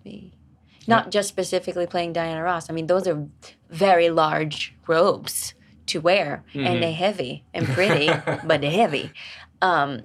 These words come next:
Speaker 1: and I was twenty-one. I was still twenty-one when I started that job.
Speaker 2: Wow.
Speaker 1: I was the youngest member of the company at the time, save the little boys.
Speaker 2: Right.
Speaker 1: But of the adult company. So I, I did feel some pressure, and I will say I was not always taken seriously in that building by my castmates.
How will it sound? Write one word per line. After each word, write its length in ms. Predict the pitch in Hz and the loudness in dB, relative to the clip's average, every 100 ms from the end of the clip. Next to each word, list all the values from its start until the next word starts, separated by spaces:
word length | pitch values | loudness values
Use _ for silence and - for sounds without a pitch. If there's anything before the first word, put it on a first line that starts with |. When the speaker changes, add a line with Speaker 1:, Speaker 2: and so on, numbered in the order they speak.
| - | -2
Speaker 1:
and 120 | 214 | 0
I 80 | 208 | 0
was 380 | 202 208 - - _ _ _ _ _ _ - | -2 -4 -6 -10 _ _ _ _ _ _ -12
twenty-one. 840 | - 202 208 214 233 233 196 - _ _ _ _ - - - | -6 -4 -4 -4 -4 -6 -12 -18 _ _ _ _ -20 -16 -12
I 40 | |
was 100 | 214 | -10
still 140 | - | -10
twenty-one 440 | 214 214 202 208 196 | -10 -8 -6 -6 -6
when 100 | 185 | -8
I 40 | |
started 300 | - - - | -10 -12 -12
that 140 | - - | -14 -16
job. 380 | - - - _ | -16 -16 -20 _
Speaker 2:
Wow. 160 | 110 101 | -8 -8
Speaker 1:
I 240 | - - | -10 -10
was 100 | 185 | -4
the 80 | 196 | -2
youngest 340 | 185 180 185 | -2 -2 -6
member 240 | 190 175 180 | -10 -8 -8
of 80 | |
the 60 | 170 | -8
company 420 | 180 196 226 - | -10 -12 -12 -14
at 100 | - | -18
the 60 | - | -18
time, 300 | 185 185 196 | -16 -14 -6
save 280 | 185 180 175 | -2 -2 -2
the 100 | 180 | -2
little 200 | 175 165 | 0 0
boys. 600 | 170 - - - - - - | -2 -4 -6 -16 -20 -20 -8
Speaker 2:
Right. 260 | 110 - - - | -6 -6 -6 0
Speaker 1:
But 220 | 170 - | 2 4
of 140 | 185 | 0
the 80 | 180 | 0
adult 380 | 175 220 208 - | 2 4 2 0
company. 680 | 170 - - - - - _ _ _ - - | -8 -8 -12 -12 -16 -18 _ _ _ -20 -18
So 360 | - 202 190 - | -2 2 2 2
I, 420 | 185 190 202 208 - | 0 0 -2 -4 -4
I 80 | |
did 200 | 214 262 254 | 0 0 2
feel 120 | 269 | 0
some 180 | 254 202 | 0 -2
pressure, 420 | 185 180 185 175 | -2 0 -2 0
and 140 | - 185 | 0 0
I 80 | |
will 160 | 196 220 | 0 -2
say 200 | 226 269 | -2 0
I 100 | 196 | 0
was 180 | 180 180 | 0 -2
not 220 | 185 190 | 0 0
always 280 | 180 180 180 | 0 0 -2
taken 280 | - 190 180 | -6 -10 -8
seriously 400 | 180 175 175 185 | -4 -4 -4 -8
in 160 | 180 | -6
that 180 | 175 170 | -6 -6
building 360 | 180 170 170 160 | -4 -4 -4 -4
by 120 | 170 | -4
my 160 | 160 151 | -4 -8
castmates. 540 | 135 - - - | -10 -12 -20 -20